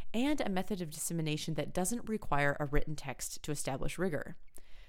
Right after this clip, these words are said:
Some formats can offer researchers an opportunity to learn something new about their research subjects and engage with them in novel ways,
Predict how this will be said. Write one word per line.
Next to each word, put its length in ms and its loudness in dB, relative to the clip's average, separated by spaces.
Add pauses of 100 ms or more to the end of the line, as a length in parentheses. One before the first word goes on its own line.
(420)
Some 280 4
formats 500 2
can 140 0
offer 320 2
researchers 520 -4
an 60 -4
opportunity 600 0
to 180 -4
learn 180 0
something 340 -2
new 320 -2
about 260 4
their 120 2
research 320 -2
subjects 540 -2
and 160 0
engage 420 -2
with 120 -4
them 120 0
in 100 0
novel 320 0
ways, 420 -2